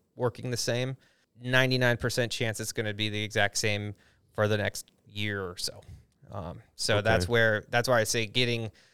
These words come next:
Speaker 1: getting past that, um, like, when you get into, for the amateur license, for your, um, general or your, um, your extra license, your range goes from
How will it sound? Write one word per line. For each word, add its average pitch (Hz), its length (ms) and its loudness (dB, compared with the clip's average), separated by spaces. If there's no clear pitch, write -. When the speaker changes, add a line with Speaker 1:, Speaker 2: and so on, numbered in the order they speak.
Speaker 1:
getting 127 240 2
past 117 440 2
that, 107 360 0
um, 98 420 -2
like, 127 100 -6
when 113 140 -2
you 113 80 -2
get 113 180 4
into, 110 320 0
for 113 160 0
the 107 120 2
amateur 110 380 0
license, 104 400 2
for 104 200 -2
your, 101 440 -4
um, 101 300 -8
general 113 440 2
or 104 200 -2
your, 98 340 -4
um, 104 340 -8
your 113 180 -6
extra 113 380 0
license, 98 640 -4
your 131 160 -2
range 123 440 2
goes 113 320 2
from 101 440 0